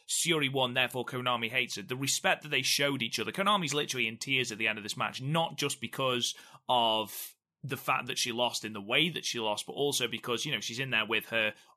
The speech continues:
ultimately someone she still looks up to, that person she still has that undying respect for, hence the fact that there was no Oedo Tai interference in this match. And we've talked a lot about Konami, but Syuri was tremendous here. I very rarely, if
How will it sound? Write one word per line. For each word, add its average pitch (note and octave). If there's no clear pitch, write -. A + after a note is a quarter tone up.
ultimately C3+
someone A2+
she -
still B2+
looks C3
up C#3+
to, A2+
that -
person A#2+
she A#2
still B2
has A2+
that A2+
undying A#2+
respect -
for, G2
hence A2+
the C3
fact -
that A#2
there A2+
was A2+
no B2
Oedo A2+
Tai G#2+
interference A#2
in G#2+
this G#2
match. -
And F3
we've F3+
talked A3+
a F#3+
lot D#3+
about C#3
Konami, C#3
but A#2+
Syuri G#3+
was D3+
tremendous F#3
here. A2+
I E3
very F#3+
rarely, C#3+
if D#3+